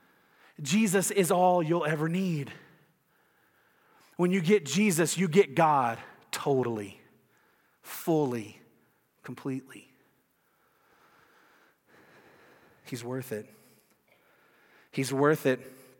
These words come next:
Because in all these qualities, he brings all these things into our life. And then verse twenty, he reconciles us.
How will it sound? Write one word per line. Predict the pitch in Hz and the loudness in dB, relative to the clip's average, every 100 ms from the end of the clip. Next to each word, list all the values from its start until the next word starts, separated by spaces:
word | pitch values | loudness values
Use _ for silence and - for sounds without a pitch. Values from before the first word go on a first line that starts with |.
| _ _ _ _ _ - - - - | _ _ _ _ _ -18 -18 -14 -6
Because | 143 143 | -2 2
in | |
all | 147 151 | 4 4
these | 143 | 0
qualities, | - - 156 143 131 - | 0 0 2 2 -4 -4
he | 147 139 - - | -6 -6 -12 -10
brings | 143 151 135 | -4 -4 0
all | 151 165 | 0 0
these | 160 - | -2 -4
things | 180 156 143 - - - | -2 -2 -4 -10 -18 -6
into | 160 156 - | -4 -4 0
our | 151 147 | 0 2
life. | 139 131 127 | 2 0 -2
And | 139 | -6
then | 135 | -6
verse | 135 135 - | -6 -6 -8
twenty, | - 139 117 107 - _ _ _ _ _ _ _ _ _ _ _ _ _ _ | -6 -6 -6 -12 -20 _ _ _ _ _ _ _ _ _ _ _ _ _ _
he | - 131 | -8 -4
reconciles | 127 139 147 160 139 - 127 117 117 - | 2 4 4 0 -2 -2 -2 0 -2 -4
us. | 131 120 - - | -4 -4 -6 -8